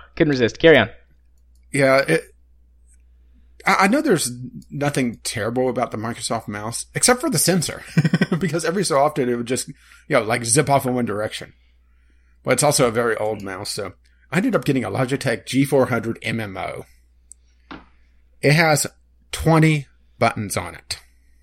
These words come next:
Speaker 1: I'm gonna go look this thing up on Amazon.
Speaker 2: Yeah, it, uh, I should, probably should have put the Amazon link for you.
Speaker 1: G four hundred M M O?
Speaker 2: Mm-hmm.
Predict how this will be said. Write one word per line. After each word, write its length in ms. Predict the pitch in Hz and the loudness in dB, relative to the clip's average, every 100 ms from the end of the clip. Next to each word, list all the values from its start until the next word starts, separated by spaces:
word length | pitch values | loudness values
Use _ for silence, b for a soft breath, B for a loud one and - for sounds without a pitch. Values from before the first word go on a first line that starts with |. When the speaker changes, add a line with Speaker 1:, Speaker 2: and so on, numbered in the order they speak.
| _ _ _ _ b b b b b | _ _ _ _ b b b b b
Speaker 1:
I'm 80 | - | -8
gonna 120 | 117 | 0
go 80 | 117 | 2
look 200 | 110 110 | 2 0
this 160 | 110 - | -4 -4
thing 160 | 117 | -4
up 160 | 110 - | -4 -6
on 120 | 104 | -10
Amazon. 680 | - 110 113 107 101 104 107 - _ _ _ _ _ _ _ - | -8 -6 -6 -6 -10 -12 -14 -20 _ _ _ _ _ _ _ -8
Speaker 2:
Yeah, 180 | 131 120 | -4 -2
it, 160 | 131 - b b _ _ _ b b b b b b b b b _ - | -2 -6 b b _ _ _ b b b b b b b b b _ -6
uh, 60 | 127 117 | -2 -2
I 40 | |
should, 160 | - - | -6 -6
probably 220 | 190 143 | -4 -4
should 120 | - | -2
have 80 | 107 | -4
put 120 | 110 | -4
the 120 | - 90 | -8 -8
Amazon 500 | 104 98 104 104 107 | -8 -8 -8 -10 -10
link 160 | 107 | -12
for 240 | - 110 107 | -10 -6 -4
you. 160 | 107 - _ _ - - - _ b b b b b b _ | -6 -12 _ _ -20 -20 -20 _ b b b b b b _
Speaker 1:
G 200 | - - | -14 -12
four 220 | 117 - 117 | -10 -10 -8
hundred 400 | 117 113 110 - | -6 -2 -4 -4
M 180 | 101 117 | -6 -2
M 140 | 120 | -2
O? 300 | 107 117 151 160 - | 0 -2 -4 -8 -6
Speaker 2:
Mm-hmm. 220 | 127 | -2